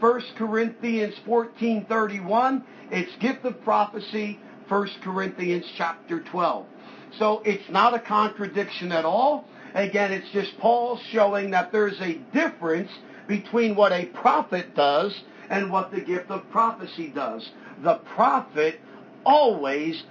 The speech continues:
will speak not just by inspiration, but also by revelation. Now, does that mean that because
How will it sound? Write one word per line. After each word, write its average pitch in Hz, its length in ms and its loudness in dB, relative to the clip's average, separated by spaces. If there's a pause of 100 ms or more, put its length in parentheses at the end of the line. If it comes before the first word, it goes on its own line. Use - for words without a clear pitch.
(100)
will 170 240 -2 (240)
speak 214 440 -2 (220)
not 180 440 0
just 233 380 -2
by 175 340 2 (100)
inspiration, 175 1120 -4 (280)
but 170 340 4
also 147 720 0 (240)
by 165 180 4
revelation. 165 920 -2 (520)
Now, 208 180 6
does 202 300 -2
that 240 360 0
mean 190 580 -2 (400)
that 202 380 4
because 220 600 0